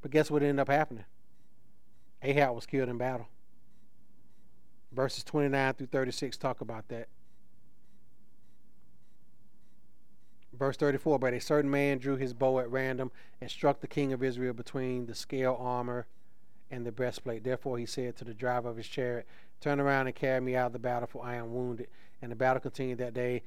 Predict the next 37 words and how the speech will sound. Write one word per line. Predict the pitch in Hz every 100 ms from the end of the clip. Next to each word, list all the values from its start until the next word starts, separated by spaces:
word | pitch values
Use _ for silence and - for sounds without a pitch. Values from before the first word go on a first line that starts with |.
| - -
and | 117
the |
king | - 143 135
was | 127 -
propped | - 139 135 -
up | 135 123 139
in | 123
his | 117
chariot | - - 131 123 117 -
facing | 127 - 113
the |
Syrians | - 139 131 127 123 - - - -
until | - 127
at | 123 123
evening | 131 131 127
he | 117 117
died. | 113 123 113 113 117
And | 117
the | 104
blood | 123 135 135 131 - - -
of | 117
the | 120
wound | 113 135 131 123
flowed | - 131 127 127 117 - - - -
into | 131 - 120
the | 107
bottom | 123 123 123
of | 117
the | 110
chariot. | - 127 120 113 - - - - - - - - -
And | 120
about | 127 120
sunset | - 135 - 127
a | 120
cry | - 127
went | 120 123
out | 120 123